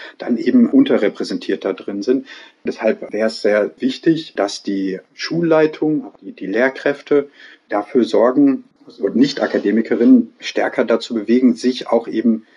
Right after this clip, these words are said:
in den Schulgremien zu engagieren, damit so eine Repräsentation von allen Bildungsgruppen gewährleistet ist.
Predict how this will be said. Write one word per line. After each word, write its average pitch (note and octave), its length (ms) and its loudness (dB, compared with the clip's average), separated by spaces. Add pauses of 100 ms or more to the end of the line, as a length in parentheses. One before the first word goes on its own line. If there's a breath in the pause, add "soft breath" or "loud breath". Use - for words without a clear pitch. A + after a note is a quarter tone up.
(320 soft breath)
in A2+ 240 4
den A2 180 2
Schulgremien A#2 840 4
zu - 160 -2
engagieren, A#2+ 760 0 (300 soft breath)
damit A#2+ 320 -2
so - 100 0
eine A2+ 360 2
Repräsentation A#2 920 -2
von - 260 0
allen G#2+ 460 2 (140)
Bildungsgruppen A2 960 2
gewährleistet F2 800 -2
ist. - 280 -20